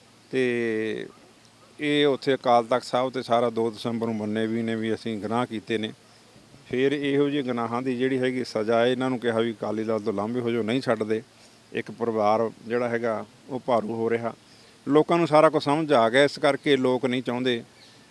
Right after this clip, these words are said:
ਅ, ਜਿਹੜੇ ਹੈਗੇ ਨੇ ਵੀ ਉਹ ਇਹਨਾਂ ਨੂੰ, ਅ, ਸੱਤਾ ਦੇ ਉੱਤੇ ਦੁਬਾਰਾ ਬਿਠਾਉਣਗੇ।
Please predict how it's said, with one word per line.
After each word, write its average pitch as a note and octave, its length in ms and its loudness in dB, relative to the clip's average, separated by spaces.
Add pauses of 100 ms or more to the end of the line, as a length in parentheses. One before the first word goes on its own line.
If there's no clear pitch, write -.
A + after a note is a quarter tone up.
(160)
ਅ, A#2 220 -2
ਜਿਹੜੇ B2 260 2
ਹੈਗੇ B2 280 0
ਨੇ B2 160 -2
ਵੀ A#2 480 -4
ਉਹ C3 360 2
ਇਹਨਾਂ C3+ 200 2
ਨੂੰ, A#2 300 -2
ਅ, G#2+ 360 -10
ਸੱਤਾ C3 360 4
ਦੇ B2 80 2
ਉੱਤੇ A#2 340 0 (580)
ਦੁਬਾਰਾ A2 500 4
ਬਿਠਾਉਣਗੇ। A2+ 580 -4